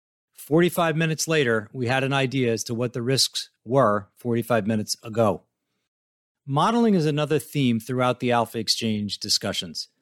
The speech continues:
The language of Black-Scholes is everywhere in modern markets. So too is the concept of value at risk.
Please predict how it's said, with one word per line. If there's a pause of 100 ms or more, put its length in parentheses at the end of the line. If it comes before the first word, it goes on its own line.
(420)
The
language
of
Black-Scholes
is
everywhere
in
modern
markets. (280)
So
too
is
the
concept
of
value
at
risk.